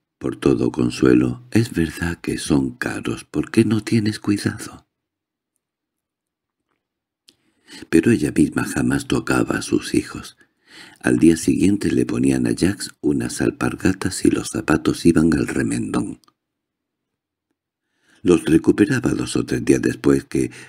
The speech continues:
florecidos de clavos nuevos, y tenía que aprender otra vez a mantener el equilibrio sobre las suelas resbaladizas e inestables.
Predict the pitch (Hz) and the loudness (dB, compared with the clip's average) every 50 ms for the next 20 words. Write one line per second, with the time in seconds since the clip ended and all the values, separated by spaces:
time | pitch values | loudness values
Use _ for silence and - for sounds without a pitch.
0 | _ - - 78 69 62 - 64 - - 123 113 - - - - - - - - | _ 2 4 4 4 4 2 -4 0 4 4 4 6 4 2 2 0 -4 0 2
1 | 71 67 64 60 64 62 58 65 71 71 67 58 64 64 - - - - - - | 2 2 2 0 -2 -2 2 2 4 4 2 2 -2 -6 -6 -2 2 2 4 4
2 | - - - 69 67 - - - 131 - - - - - 123 135 123 117 - 120 | 2 2 2 2 0 0 -2 -4 -6 -4 -6 -6 -4 0 0 2 2 2 -2 -2
3 | 123 - - 143 - 107 98 - - 131 120 113 107 92 - 127 120 127 143 131 | -2 -2 -2 2 2 0 0 2 0 0 0 0 -2 -4 -4 -4 0 0 0 0
4 | 117 113 110 113 110 110 - 107 110 120 127 131 135 139 156 147 139 - - 117 | 0 -2 -4 -4 -4 -4 -4 -4 -2 0 0 2 4 4 4 4 4 0 -6 -6
5 | - - 55 - 58 - - - 69 67 64 60 67 69 - - - - - - | -6 -6 -8 -8 -8 -8 -2 0 0 2 2 2 0 0 -2 -8 -18 -20 -20 -20
6 | - - - - - - - - 60 - - - - - - - 57 55 67 90 | -20 -20 -20 -16 -10 -6 -4 -2 -4 -4 -4 -6 -6 -4 -4 -4 -2 0 2 0
7 | 90 - - 92 87 - - - - - 87 - - - - - - - - - | 0 0 -4 -4 -4 -2 0 0 0 2 0 -2 -4 -6 -10 -10 -10 -8 -8 -6
8 | - - - - - - - - | -8 -10 -12 -12 -14 -14 -16 -16